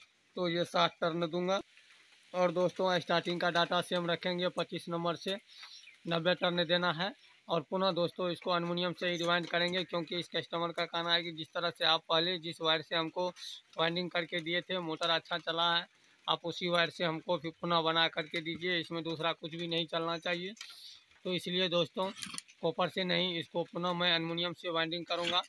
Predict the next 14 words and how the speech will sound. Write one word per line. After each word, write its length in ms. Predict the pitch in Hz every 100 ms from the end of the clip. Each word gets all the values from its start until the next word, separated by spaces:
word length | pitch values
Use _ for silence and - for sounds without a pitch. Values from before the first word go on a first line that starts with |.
| _ _ - _ 190
और 100 | 170
आप 220 | 170 175
एक 120 | 175
बार 160 | 175 165
पुनः 260 | - 180
इस 220 | 180 170 -
motor 260 | 165 165 175
का 120 | 170
सारा 220 | 160 165 170
detail 300 | 156 175 170
जानकारी 380 | 165 160 165 170
देख 220 | 170 170
लीजिए। 280 | 175 160 190
आपको 520 | 160 165 - 180